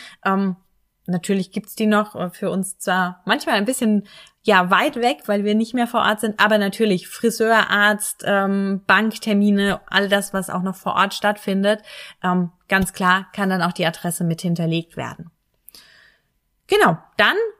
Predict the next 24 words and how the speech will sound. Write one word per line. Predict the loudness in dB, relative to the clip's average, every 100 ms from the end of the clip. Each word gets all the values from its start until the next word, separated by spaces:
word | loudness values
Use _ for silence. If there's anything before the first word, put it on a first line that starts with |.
| _
werden | 2 4 4
natürlich | 2 2 2 2 0
auch | 0 2 2 0 -12 _ _ -12 -4
die | -2 -2
Termine | 0 2 2 2
veröffentlicht | 0 -2 -2 -4 -4 -4 -4
und | -6 -4
können | 0 2 2 0
gebucht | -2 0 -2 -2 -6
werden. | -4 -4 -6 -14 -20 _ -20 -20 0
Das | 0 0
ist | -4 -2
dann | -2
auch | 0 0
für | 0 -2
den | -2
Besucher | -2 -2 -4 -2 -2
wieder | 0 2 0
ziemlich | 0 -4 -4 -2
einfach. | 0 0 0 0 0
Termin | -2 0 2
auswählen, | 2 2 2 0 0 -2
Informationen | -4 -4 -6 -6 -6 -6
eingeben | -2 0 2 0 0 0 0 -4